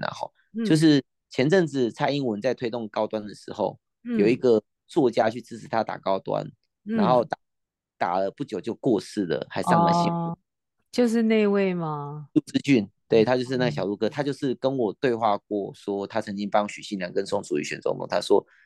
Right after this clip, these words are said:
Speaker 1: 许信良好像花了一亿吧，宋楚瑜花了两亿，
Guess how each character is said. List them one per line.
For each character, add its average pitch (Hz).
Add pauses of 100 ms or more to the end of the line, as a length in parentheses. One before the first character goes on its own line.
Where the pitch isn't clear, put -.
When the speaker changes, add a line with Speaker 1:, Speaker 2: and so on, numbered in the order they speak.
(240)
Speaker 1:
许 -
信 127
良 95
好 87
像 156
花 104
了 92
一 -
亿 98
吧， -
宋 110
楚 90
瑜 85
花 98
了 85
两 -
亿， 101